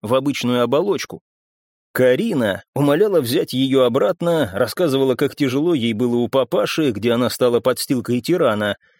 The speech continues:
В итоге я её пожалел. На напавшем на нас ползуне шестого уровня с языком-гарпуном Лиза показала свои боевые качества, лихо пристрелив тварь из дробовика. А потом мы отправились на электростанцию готовиться к войне с папашей,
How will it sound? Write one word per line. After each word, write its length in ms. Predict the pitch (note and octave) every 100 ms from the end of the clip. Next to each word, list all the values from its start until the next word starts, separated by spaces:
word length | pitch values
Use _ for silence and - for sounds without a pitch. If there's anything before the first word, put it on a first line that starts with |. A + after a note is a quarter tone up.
| _ -
В 180 | G#2
итоге 360 | C3 - A3 C#3+
я 180 | A2 -
её 360 | E3+ G#2+ B2+
пожалел. 560 | - A#2 A2+ A2 G#2 F#2+ _ _ _ _ -
На 160 | A#2 C3
напавшем 540 | C3 D3+ C#3 - B2+
на 80 | C3
нас 240 | C3 -
ползуне 500 | C3+ C3 A2+ C#3 A#2+
шестого 480 | - B2+ - C3+ C3
уровня 480 | F3 E3 C#3+ C#3 B2+
с 80 | -
языком-гарпуном 1080 | A#2+ B2 A#2+ B2 A2 B2 A2+ C#3 F#3+ F#3+ - - _
Лиза 300 | A2+ G#3 D3+
показала 480 | - A#2 C3 F3 E3
свои 260 | - C3+ D3+
боевые 480 | C3 C3+ C3 B2+
качества, 600 | A#2 F#3+ D#3+ - D#3 D3
лихо 280 | A2 D#3+ D3+
пристрелив 580 | B2+ C3+ - C3 D3+ -
тварь 300 | A2+ C#3+ C#3+
из 200 | D#3+ A#2+
дробовика. 640 | A#2 B2 C3+ D#3 E3+ A2 - _ _ _ _
А 100 | B2
потом 420 | B2 B2+ A#2+ F#3
мы 100 | C#3+
отправились 560 | G#3+ - C#3+ B2 G#2+ -
на 160 | A#2 D3
электростанцию 880 | A3+ C3+ A#2+ - C#3 F#3 G3 G3
готовиться 480 | A#2 G#2+ B2+ C3 A#2+
к 80 | A2+
войне 340 | B2+ C3 G#2+
с 60 | -
папашей, 680 | B2 - G3 - F3+ E3+